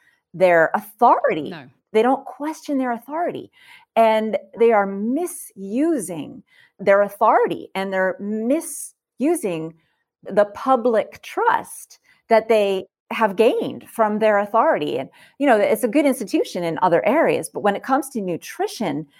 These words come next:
Speaker 1: they are killing us. Harvard is killing us with this idea that seed oils are healthy and saturated fat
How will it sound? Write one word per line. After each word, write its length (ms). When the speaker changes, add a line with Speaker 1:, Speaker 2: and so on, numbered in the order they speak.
Speaker 1:
they 260
are 300
killing 640
us. 520
Harvard 420
is 240
killing 440
us 380
with 220
this 260
idea 680
that 160
seed 340
oils 520
are 140
healthy 600
and 160
saturated 680
fat 360